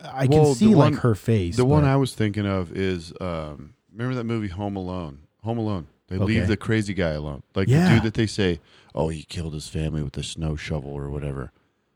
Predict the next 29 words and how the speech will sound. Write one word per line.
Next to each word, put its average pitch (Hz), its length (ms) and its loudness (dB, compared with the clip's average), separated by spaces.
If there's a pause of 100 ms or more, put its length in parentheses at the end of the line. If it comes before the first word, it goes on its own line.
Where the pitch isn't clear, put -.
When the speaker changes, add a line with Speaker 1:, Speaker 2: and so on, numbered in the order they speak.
(140)
Speaker 2:
Nobody 185 220 2
fucks 220 300 0
with 127 100 2
that 82 160 0
guy. 64 200 -10 (640)
They 170 100 0
don't 220 120 4
Speaker 1:
But 226 60 6
Speaker 2:
know 226 100 4
what 196 280 2
he's 196 240 2
doing, 85 320 -2
Speaker 1:
But 107 120 2
he 113 60 6
didn't 113 120 4
Speaker 2:
dude. 110 80 6
Speaker 1:
even 98 140 2
kill 101 160 2
the 87 40 -4
family. 113 380 -2
Speaker 2:
He 214 80 -8
didn't 226 220 0
do 233 120 4
nothing. 269 280 4
Speaker 1:
Or 165 80 6
the 139 80 4
crazy 131 320 2
pigeon 120 280 4
lady. 131 300 4